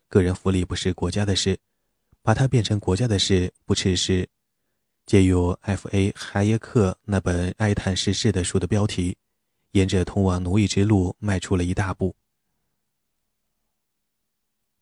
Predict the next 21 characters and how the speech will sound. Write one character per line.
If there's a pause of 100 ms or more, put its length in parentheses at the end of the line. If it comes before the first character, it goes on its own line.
(2000)
左
翼
和
右
翼
批
评
家
对
福
利
国
家
的
攻
击
都
巧
妙
服
人